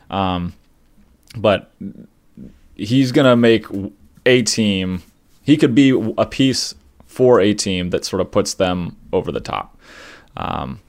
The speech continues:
I think, like you said, the Packers are, are a solid place for him to go. He's a, he's a Wisconsin guy. Um,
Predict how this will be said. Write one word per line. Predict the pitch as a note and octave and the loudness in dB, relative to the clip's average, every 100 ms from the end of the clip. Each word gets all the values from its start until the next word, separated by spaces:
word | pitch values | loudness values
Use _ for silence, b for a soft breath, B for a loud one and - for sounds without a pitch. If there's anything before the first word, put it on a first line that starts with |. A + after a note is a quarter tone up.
| _ _ _ F#2+ | _ _ _ -12
I | |
think, | F2+ G#2 F2+ | -6 -4 -2
like | G2 | -2
you | F2+ | -2
said, | F2 F#2+ | -4 -4
the | |
Packers | F#2 G2+ G2+ G2+ | 0 0 0 0
are, | G2 F2 | 0 2
are | E2 F#2 | 2 2
a | F2 | 2
solid | - G2 F#2+ F#2+ F#2 D2+ - | 0 2 2 2 0 -6 -4
place | G2+ G2 - | 0 0 -2
for | - F#2 | -4 -6
him | F2 | -6
to | E2+ | -6
go. | F#2 G#2 A2 | 2 4 4
He's | F2+ | 2
a, | F2+ E2+ | -2 -2
he's | F#2 F2 | -4 -6
a | |
Wisconsin | E2 E2 F#2 F2 - E2+ | -8 -6 -4 -4 -6 -2
guy. | F#2 F#2+ G2 F#2+ B B B B | 2 4 4 0 B B B B
Um, | - F#2 F2+ F2 F2 F2+ | -6 -4 -2 -4 -6 -10